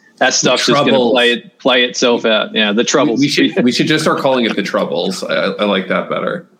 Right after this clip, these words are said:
Speaker 1: We just, like, jam our head in the sand and pretend it doesn't exist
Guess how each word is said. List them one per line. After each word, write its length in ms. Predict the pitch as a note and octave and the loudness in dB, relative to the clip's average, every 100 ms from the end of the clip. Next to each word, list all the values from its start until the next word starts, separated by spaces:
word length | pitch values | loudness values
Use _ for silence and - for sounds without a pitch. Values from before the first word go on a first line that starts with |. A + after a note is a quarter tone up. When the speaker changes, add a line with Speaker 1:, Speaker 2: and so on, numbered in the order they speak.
| _ _ - - - - - - | _ _ -16 -14 -16 -20 -20 -2
Speaker 1:
We 80 | D#3 | 2
just, 240 | E3 - | 2 2
like, 340 | E3+ C#3 - A2 | 2 2 -2 -4
jam 340 | B2+ A#2+ B2 | 0 2 2
our 140 | A#2 | 0
head 160 | A2 A#2 | 0 2
in 140 | A2+ | 2
the 40 | G#2+ | 0
sand 360 | - A2+ A2 | 0 0 0
and 120 | G2 G2+ | 0 -4
pretend 300 | A2 A#2 A2 | -4 -2 -2
it 80 | |
doesn't 240 | A2 G#2+ A2 | -4 -4 -4
exist 480 | G#2 A2+ G#2+ - | -4 -6 -8 -10